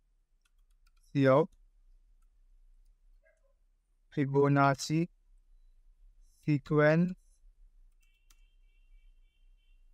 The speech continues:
of num is, क्या आएगा?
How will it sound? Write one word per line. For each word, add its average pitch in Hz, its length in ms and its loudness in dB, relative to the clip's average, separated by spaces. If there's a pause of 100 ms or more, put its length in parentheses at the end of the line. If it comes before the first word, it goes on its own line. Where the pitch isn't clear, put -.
(340)
of 151 320 0 (2000)
num 143 400 0 (2750)
is, 160 520 -2 (2000)
क्या 147 160 2
आएगा? 151 300 2